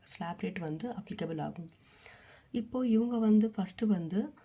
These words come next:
இது வந்து மூணு கேட்டகரியா பிரிச்சிருக்காங்க. ஒண்ணு below sixty years, செகண்ட் வந்து sixty to eighty years,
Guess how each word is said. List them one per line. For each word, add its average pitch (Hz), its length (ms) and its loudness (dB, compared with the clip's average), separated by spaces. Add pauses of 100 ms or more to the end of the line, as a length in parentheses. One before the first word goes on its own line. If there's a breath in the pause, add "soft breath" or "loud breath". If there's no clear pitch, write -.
(300 soft breath)
இது 233 160 2
வந்து 254 160 2
மூணு 247 300 4
கேட்டகரியா 185 520 -4
பிரிச்சிருக்காங்க. - 680 -8 (600)
ஒண்ணு 208 500 4 (180)
below 196 320 2
sixty 208 280 -2
years, 208 300 0 (760 soft breath)
செகண்ட் 208 280 0
வந்து 190 520 -2 (140)
sixty 214 360 -2
to 240 220 -4
eighty 180 320 -2 (100)
years, 190 140 -2